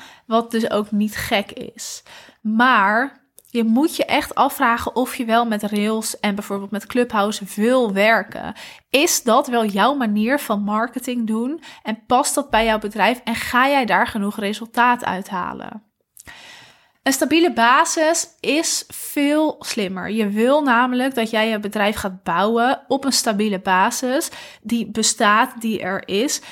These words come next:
en waarmee je zeker weet dat jij omzet gaat genereren en klanten gaat genereren op een consistente basis. Dus niet een piek en dan weer een dip en dan weer een piek en dan weer een dip.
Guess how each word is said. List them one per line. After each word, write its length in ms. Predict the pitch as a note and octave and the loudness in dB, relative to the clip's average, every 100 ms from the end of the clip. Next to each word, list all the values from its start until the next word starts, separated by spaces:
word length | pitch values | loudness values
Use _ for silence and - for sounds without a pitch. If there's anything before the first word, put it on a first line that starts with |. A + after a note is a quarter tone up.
| - | -20
en 160 | - A3 | -4 2
waarmee 480 | A#3 G#3+ G3+ A3 A#3 | 2 2 0 -2 0
je 80 | A3+ | -2
zeker 520 | - A3+ C#4+ C#4+ G#3 | 2 2 2 0 0
weet 460 | F#3+ G3+ C#4+ - | 0 2 2 0
dat 200 | A#3+ A3 | 0 0
jij 460 | A3+ F#3+ F3 F3+ B3 _ | 2 2 2 -2 -10 _
omzet 420 | B3+ D4+ D4 C4 | -2 0 2 0
gaat 200 | - A#3 | 2 0
genereren 680 | - G#3+ G#3+ G#3+ G#3 G#3 G#3 | 0 -2 -2 -2 -2 0 0
en 160 | G3 G3+ | -2 -2
klanten 380 | A3 A3+ C4+ | 2 2 2
gaat 220 | C#4 C4 C4 | 2 0 0
genereren 880 | C4 A#3+ A3 A3 A3 A3+ A3 B3+ - - - - - | -2 0 0 0 -2 0 0 0 -2 -16 -20 -20 2
op 180 | E4 F4+ | 2 2
een 100 | E4 | 0
consistente 720 | D#4 D4 - A#3 C#4 C4 A#3+ | 2 2 2 0 2 0 0
basis. 640 | G3+ A3+ F#3+ F3 - - G#3 | 0 2 2 0 -6 -8 -4
Dus 160 | A3+ | 0
niet 340 | G#3+ A#3+ C#4 G3 | 2 2 2 -4
een 160 | G3+ | -4
piek 280 | - C4 C4 | 2 2 2
en 120 | G#3 | -2
dan 180 | G3+ F#3+ | -2 -2
weer 200 | F#3+ F3+ | -4 -4
een 260 | G3 F#3+ F#3+ | -4 -6 -2
dip 320 | A3 B3 A#3+ - _ | 2 2 0 -16 _
en 100 | G3 | -4
dan 120 | F3 | -2
weer 100 | F#3+ | -2
een 120 | G#3+ | -2
piek 220 | C4+ B3+ | -2 -2
en 120 | B3 G#3 | -2 -4
dan 160 | G3 | -4
weer 120 | G3 | -6
een 140 | G3 G3 | -8 -4
dip. 280 | G#3+ B3+ | 0 0